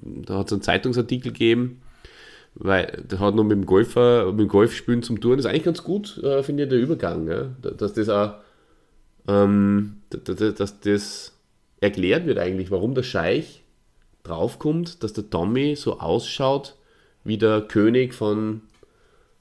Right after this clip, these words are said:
von diesem arabischen sch-, fiktiven Staat. Und, ähm, weil der Tommy heute in der Zeitung ist, aufgrund dieses, ähm,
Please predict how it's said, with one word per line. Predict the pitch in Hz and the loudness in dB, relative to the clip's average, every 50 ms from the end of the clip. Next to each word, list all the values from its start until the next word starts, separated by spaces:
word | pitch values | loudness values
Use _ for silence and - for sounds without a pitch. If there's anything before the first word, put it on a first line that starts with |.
| _ _ | _ _
von | - 104 98 | -8 -6 -4
diesem | 104 101 101 104 92 | -2 -2 -2 -2 -4
arabischen | 90 87 90 90 87 92 101 - - 104 98 98 98 101 98 | -4 -2 -2 -2 -2 -2 -2 -2 -2 0 0 0 -2 -4 -6
sch-, | - - - - _ | -12 -16 -16 -18 _
fiktiven | - - 107 104 - - 107 107 107 107 | -12 -10 -10 -10 -6 -4 -2 -2 0 -2
Staat. | 101 - 107 98 98 92 92 - - - - - - - - - - - - - | -2 0 2 2 2 2 0 -2 -10 -20 -20 -20 -20 -20 -20 -20 -20 -20 -6 -2
Und, | 101 101 101 101 101 101 - - - _ _ _ _ _ _ _ _ _ _ _ _ _ _ _ _ - - - - | 2 2 4 4 2 0 -2 -6 -14 _ _ _ _ _ _ _ _ _ _ _ _ _ _ _ _ -18 -18 -12 -8
ähm, | 95 95 92 90 92 90 87 90 90 90 90 87 87 | -4 -2 0 0 0 0 0 0 0 -2 -2 0 2
weil | 92 92 | 2 2
der | 98 98 | 2 2
Tommy | 95 92 95 113 110 | 2 2 2 2 2
heute | 113 110 110 | 2 0 0
in | 104 | -2
der | - - | -4 -4
Zeitung | - 71 76 104 123 123 | -4 -2 0 0 0 0
ist, | 120 113 110 | -2 -4 -4
aufgrund | 110 107 104 - 113 117 113 113 | -6 -8 -4 -4 -4 -4 -2 -2
dieses, | 107 107 107 104 101 - - - | -2 0 0 0 -2 -4 -4 -2
ähm, | 95 95 95 98 95 98 98 98 98 95 | 0 0 2 0 0 -2 -2 -4 -6 -8